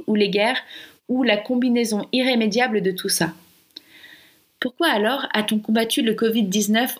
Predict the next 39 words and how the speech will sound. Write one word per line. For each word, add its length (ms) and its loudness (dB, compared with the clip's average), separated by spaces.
en 140 2
se 160 -2
mobilisant 500 2
d'une 140 2
manière 280 2
si 240 -4
illogique 760 0
par 140 0
rapport 420 0
à 80 2
la 100 2
logique 460 0
même 260 2
du 100 -4
système ? 560 0
Pourquoi, 560 -2
et 120 -2
comment 260 0
a-t-on 260 -2
pu 160 -4
penser 420 -2
qu'une 200 0
erreur 320 0
commise 340 0
dans 120 0
le 100 -2
passé, 500 0
ne 100 0
pas 180 0
s'être 340 -4
doté 360 0
de 100 0
moyens 320 0
suffisants 400 0
pour 160 -14
combattre 400 0
une 100 -2
telle 200 0
épidémie, 580 0